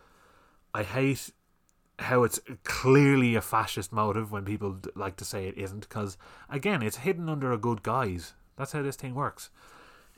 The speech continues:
Uh, if someone came to you and said, "We're gonna stop homophobia and racism," you'd be like, "Oh yeah, deadly."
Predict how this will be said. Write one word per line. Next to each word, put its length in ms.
Uh, 360
if 100
someone 220
came 100
to 80
you 60
and 80
said, 200
"We're 100
gonna 600
stop 540
homophobia 800
and 300
racism," 460
you'd 80
be 60
like, 120
"Oh 80
yeah, 160
deadly." 420